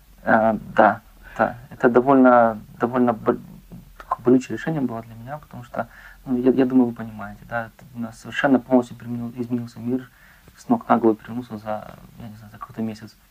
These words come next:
Вот. И цели от M B A, которые я просил изначально, которые были перед тем, как я уходил, они совершенно разные стали. Вот. Ам, забегая еще раз вперед,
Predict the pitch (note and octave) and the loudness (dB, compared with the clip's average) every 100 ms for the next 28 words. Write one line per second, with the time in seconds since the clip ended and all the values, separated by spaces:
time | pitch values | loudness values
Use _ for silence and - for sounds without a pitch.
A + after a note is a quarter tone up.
0 | _ _ _ _ - A#2 G#2+ - G#2 A2+ | _ _ _ _ -20 -16 -16 -16 -6 -4
1 | A2 - _ _ - B2 B2+ C#3 A#2+ G#2+ | -4 -6 _ _ 0 6 6 8 6 4
2 | A2 - - A2+ G#2+ G#2 G2+ - G#2+ G#2 | -12 -20 -18 -10 -6 -4 -6 -10 -16 -16
3 | - G#2+ G#2+ A2 A#2 G#2+ - - G#2+ G2 | -16 -20 -16 -6 -6 -6 -14 -16 -14 -12
4 | G2+ G2+ - G2+ G2+ G#2 - G2+ G#2 G2+ | -12 -14 -18 -18 -18 -20 -20 -20 -18 -16
5 | G2+ - G#2+ G#2 G2+ G2 F#2+ - G2 G2 | -16 -14 -12 -10 -6 -6 -8 -14 -12 -12
6 | - _ - _ _ _ - A2 G#2 - | -16 _ -20 _ _ _ -12 -4 -4 -6
7 | - - A2 G#2+ G#2 G2+ G2+ _ _ _ | -16 0 4 4 2 -6 -18 _ _ _
8 | _ _ _ _ _ _ A2+ A2 A#2 G#2 | _ _ _ _ _ _ 2 4 6 4
9 | - C#3 B2+ - G2 G2 | 4 2 2 -2 -6 -6